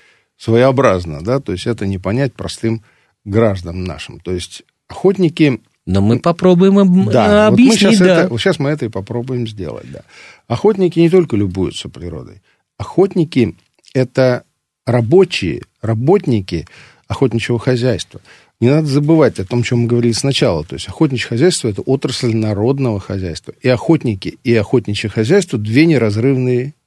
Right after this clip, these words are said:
Speaker 1: вещи. Не может быть охотников без охотничьего хозяйства и наоборот.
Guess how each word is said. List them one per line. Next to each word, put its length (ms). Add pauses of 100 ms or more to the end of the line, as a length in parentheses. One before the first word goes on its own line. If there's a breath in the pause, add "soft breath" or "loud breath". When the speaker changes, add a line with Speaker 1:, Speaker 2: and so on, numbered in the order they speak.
(280)
Speaker 1:
вещи. 360 (320 loud breath)
Не 80
может 280
быть 180
охотников 520
без 280
охотничьего 560
хозяйства 540
и 40
наоборот. 520